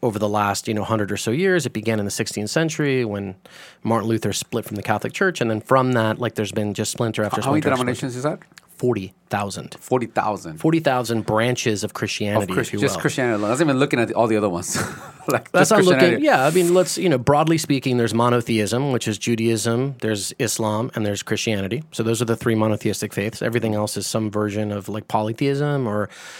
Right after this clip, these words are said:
Speaker 1: you know, pantheism, like you believe in nature or whatever
Speaker 2: Right.
Speaker 1: it is. But really the three, you know, what are called the A-,
Speaker 2: And,
Speaker 1: Abrahamic
Speaker 2: and your,
Speaker 1: faiths,
Speaker 2: your, right, just,
Speaker 1: there's
Speaker 2: just so
Speaker 1: three.
Speaker 2: people that may not be as aware,
Speaker 1: Hmm?
Speaker 2: is just, you're talking, like, the belief in one God versus multiple
Speaker 1: Correct.
Speaker 2: gods, right?
Speaker 1: Mono meaning one and theism,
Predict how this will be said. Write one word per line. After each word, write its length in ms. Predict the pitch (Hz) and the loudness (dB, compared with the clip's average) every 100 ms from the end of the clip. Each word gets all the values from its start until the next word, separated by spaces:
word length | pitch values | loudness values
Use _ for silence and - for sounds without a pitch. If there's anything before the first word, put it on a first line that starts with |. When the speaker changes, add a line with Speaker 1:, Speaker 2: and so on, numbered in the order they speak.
| - _ - | -20 _ -6
Speaker 1:
you 100 | 127 | -2
know, 160 | 104 101 | -2 -4
pantheism, 720 | - 113 110 113 113 117 117 | -2 -2 0 -2 0 0 0
like 180 | 104 107 | -2 -4
you 60 | |
believe 300 | 98 104 101 | -6 -4 -4
in 120 | 101 101 | -4 -4
nature 420 | 107 - 107 107 | -4 -4 -4 -4
or 60 | 104 | -4
whatever 240 | 101 98 | -4 0
Speaker 2:
Right. 140 | 98 104 | 0 0
Speaker 1:
it 40 | |
is. 120 | 117 | -2
But 200 | - 185 | 2 2
really 240 | 196 202 143 | 4 4 4
the 120 | 123 | 2
three, 580 | - 135 135 127 120 - - | 0 -2 2 2 0 -4 -8
you 80 | 131 | -2
know, 80 | 113 | 0
what 100 | 107 | 0
are 40 | 113 | 0
called 200 | 113 104 | 0 2
the 80 | 110 | 2
A-, 80 | |
Speaker 2:
And, 140 | 120 147 | 2 2
Speaker 1:
Abrahamic 380 | 127 113 170 160 | 2 4 4 4
Speaker 2:
and 80 | 127 | 6
your, 220 | 139 135 | 6 4
Speaker 1:
faiths, 160 | 139 | 2
Speaker 2:
your, 300 | 120 127 123 107 110 | 2 4 2 0 0
right, 220 | 101 80 | 0 0
just, 240 | 110 - | -6 -4
Speaker 1:
there's 100 | 139 120 | 0 2
Speaker 2:
just 80 | |
so 60 | 127 | 4
Speaker 1:
three. 140 | 131 95 | 4 4
Speaker 2:
people 140 | 117 | 2
that 80 | 110 | 2
may 120 | 107 | 0
not 160 | 104 95 | 0 0
be 60 | 95 | -2
as 100 | 95 | -2
aware, 360 | 87 87 82 - | -2 0 -2 -2
Speaker 1:
Hmm? 180 | 147 254 | -2 -2
Speaker 2:
is 140 | 101 | -4
just, 140 | 95 92 | -4 -6
you're 100 | 104 | -4
talking, 200 | 127 107 | -2 0
like, 120 | 92 | -2
the 200 | 98 92 | -2 -4
belief 360 | 78 107 117 107 | -2 -2 -2 -4
in 220 | 95 90 | -6 -4
one 280 | 98 101 95 | -2 -2 -2
God 360 | 90 82 80 - | 0 0 0 -2
versus 360 | 87 - 85 | -4 -4 -8
multiple 280 | 87 - 160 | -6 2 4
Speaker 1:
Correct. 140 | 110 | 4
Speaker 2:
gods, 180 | 78 71 | 0 -2
right? 80 | 117 | 0
Speaker 1:
Mono 400 | 123 131 127 123 | 2 4 2 2
meaning 320 | 117 113 113 | 2 0 2
one 260 | 107 107 107 | 0 -2 -4
and 140 | 104 | -4
theism, 400 | 110 110 104 104 | -2 -2 -2 -4